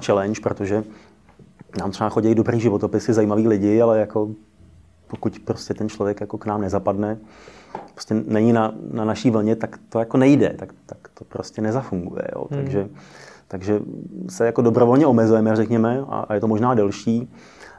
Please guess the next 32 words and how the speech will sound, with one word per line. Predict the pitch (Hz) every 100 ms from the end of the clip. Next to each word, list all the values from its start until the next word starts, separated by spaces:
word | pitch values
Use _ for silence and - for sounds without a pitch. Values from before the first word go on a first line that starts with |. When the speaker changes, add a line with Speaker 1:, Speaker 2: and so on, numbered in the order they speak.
| -
Speaker 1:
ale | 107
já | 110
zároveň | 110 113 113
prostě | 117 -
věřím | 117 107 117
tomu, | 113 117
že | 113 113 117 113 117 127 65 - - _ - _ - _ _ -
tam | - 101
ty |
lidi | 113 113
jsou | - 104 113
a | 110
že, | 113 110 107
mm, | - 64 64 - 104 - -
jako, | 69 - 113 - - 101 - - -
máme | 123 143
prostě | 139 135
tu | 131
víru, | 123 127
že | 123 135 113
toho | 127
člověka | 127 123
vždycky | 123 120 123
najdem. | 117 95 92 - - -
Jo, | 107 104
vždycky | 107 101
se | 107
nám, | 110 110
vždycky | 101 107 117 104 -
nám | 110
to | 110
vyšlo. | 101 98